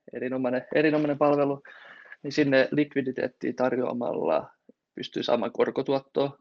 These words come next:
suhteellisen korkeatkin korkotuottoa, pankeissa nolla, nolla prosenttia, parhaimmillaan DeFi-palveluissa voi saada se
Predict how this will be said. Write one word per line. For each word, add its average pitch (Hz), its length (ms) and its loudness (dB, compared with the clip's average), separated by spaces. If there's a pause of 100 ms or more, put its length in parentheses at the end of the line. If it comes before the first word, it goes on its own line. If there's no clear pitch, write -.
(100)
suhteellisen - 380 -8
korkeatkin - 460 -2
korkotuottoa, 131 600 0
pankeissa 127 480 -2
nolla, 123 420 0 (260)
nolla 131 240 0
prosenttia, 123 640 -2 (420)
parhaimmillaan 127 500 -2
DeFi-palveluissa 123 720 -2
voi 123 100 -4
saada - 240 -6
se - 220 -8